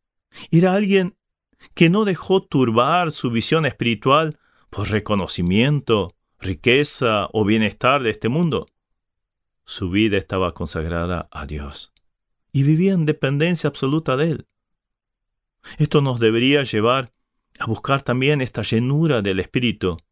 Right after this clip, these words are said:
De hecho, es una orden que encontramos en Efesios cinco dieciocho, "Sed llenos del Espíritu". Al estudiar la vida de este personaje bíblico, ¿qué sacamos de provecho?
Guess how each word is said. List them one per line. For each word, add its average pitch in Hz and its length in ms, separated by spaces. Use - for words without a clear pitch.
De 113 140
hecho, 101 400
es 101 240
una 87 200
orden 104 520
que - 80
encontramos 98 540
en 92 80
Efesios 95 400
cinco 95 260
dieciocho, - 540
"Sed 127 500
llenos 117 680
del 90 180
Espíritu". 113 480
Al 131 120
estudiar 165 440
la 151 120
vida 160 260
de 127 80
este 120 180
personaje 110 560
bíblico, 101 640
¿qué 208 120
sacamos 87 420
de 76 100
provecho? 73 520